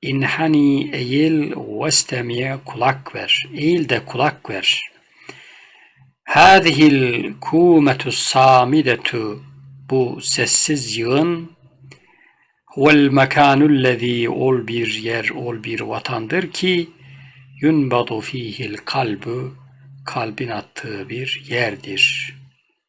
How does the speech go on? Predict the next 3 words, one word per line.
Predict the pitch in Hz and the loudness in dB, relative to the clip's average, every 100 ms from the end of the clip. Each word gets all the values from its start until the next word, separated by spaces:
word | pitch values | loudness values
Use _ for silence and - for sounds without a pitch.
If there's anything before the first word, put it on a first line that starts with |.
| _ _ _ _ _ - - - - _ _ _ _ _ _ _ | _ _ _ _ _ -20 -20 -20 -20 _ _ _ _ _ _ _
Bir | - 175 165 | -12 -4 -2
vatan | 131 127 - 180 165 135 | 2 0 2 2 2 0
kalbinin | 123 120 113 120 143 175 175 | -2 -2 -2 -2 -2 -2 -6